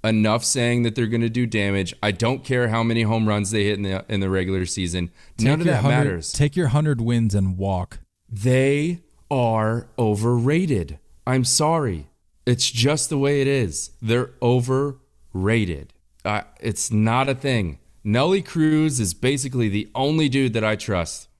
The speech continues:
Speaker 2: Yikes.
Speaker 1: Sorry.
Speaker 2: Yikes. Nate, I don't wanna, I don't wanna cut into your rant here too quickly.
Speaker 1: Is
Speaker 2: We
Speaker 1: that
Speaker 2: can
Speaker 1: your
Speaker 2: go,
Speaker 1: overrated
Speaker 2: we
Speaker 1: player?
Speaker 2: can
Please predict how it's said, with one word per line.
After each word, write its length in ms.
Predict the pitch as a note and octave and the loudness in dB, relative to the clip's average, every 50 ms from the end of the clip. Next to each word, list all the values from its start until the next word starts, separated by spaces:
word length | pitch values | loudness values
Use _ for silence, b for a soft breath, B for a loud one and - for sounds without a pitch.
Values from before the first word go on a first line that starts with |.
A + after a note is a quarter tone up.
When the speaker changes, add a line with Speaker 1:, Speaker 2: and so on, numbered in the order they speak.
| _ _ _ - | _ _ _ -10
Speaker 2:
Yikes. 1040 | A#2 G#2+ G#2+ A2+ B2 C3 D#3 D3 B2+ A#2+ A2 F#2+ F#2+ F2 - - - - - - - - _ _ _ _ _ _ - | -8 -6 -4 0 2 4 4 4 2 2 0 -2 -4 -8 -8 -8 -8 -8 -8 -12 -14 -18 _ _ _ _ _ _ -8
Speaker 1:
Sorry. 560 | - - D3 D3 D3 D3 C#3 B2+ A#2+ G2 D#2+ - _ _ _ _ _ _ - - | -4 -2 0 0 2 2 2 2 2 0 -2 -8 _ _ _ _ _ _ -12 -8
Speaker 2:
Yikes. 560 | A2+ G#2+ A#2 C3+ C3+ B2+ A#2 G#2+ - - - - - | -4 -2 0 0 0 0 -2 -4 -6 -10 -12 -8 -4
Nate, 500 | A#2+ B2 C3 C3 C3 B2+ A#2+ - - - _ _ _ _ _ _ _ _ - | 0 0 0 0 0 -4 -6 -10 -14 -14 _ _ _ _ _ _ _ _ -6
I 80 | A#2+ B2+ | -2 -2
don't 140 | D3 E3+ E3 | 0 0 0
wanna, 280 | D3 B2+ A2 G2+ F2+ - _ - | -2 -2 -2 -2 -4 -8 _ -12
I 100 | A2+ B2+ | -8 -6
don't 120 | D3+ D#3 | -4 -4
wanna 140 | C#3+ G2+ F2 | -4 -6 -6
cut 260 | - - - - G#2 | -8 -8 -4 -2 0
into 300 | G#2 G2+ G2 F#2 - - | 0 0 -2 -2 -4 -6
your 120 | F#2+ F2 E2+ | -6 -6 -6
rant 380 | E2+ F2 F#2+ F#2+ F#2+ F2 E2 | -6 -6 -4 -4 -4 -6 -6
here 420 | F2 F2 F2 E2+ E2+ E2 E2 D#2+ - _ _ _ _ _ _ | -6 -6 -6 -6 -6 -6 -8 -10 -12 _ _ _ _ _ _
too 200 | - - G2+ F2+ | -10 -8 -6 -6
quickly. 640 | - - - G2+ F2+ - - - E2 D#2 D#2+ E2+ _ - | -6 -6 -6 -6 -6 -8 -10 -14 -12 -12 -12 -14 _ -12
Speaker 1:
Is 180 | - F#2 F#2 | -10 -8 -4
Speaker 2:
We 40 | F#2 A2 | -4 -2
Speaker 1:
that 60 | C#3 | -2
Speaker 2:
can 60 | C#3+ | -2
Speaker 1:
your 80 | C3+ G#2+ | -2 -2
Speaker 2:
go, 60 | - G#2+ | -2 -4
Speaker 1:
overrated 540 | G2+ G2+ G#2+ G2+ G#2 G#2+ G#2 G#2 F#2 - | -4 -6 -6 -6 -6 -4 -6 -6 -6 -2
Speaker 2:
we 120 | A2 A#2+ C3+ | 0 0 0
Speaker 1:
player? 180 | - - C#3+ | 2 2 2
Speaker 2:
can 100 | - - | 2 2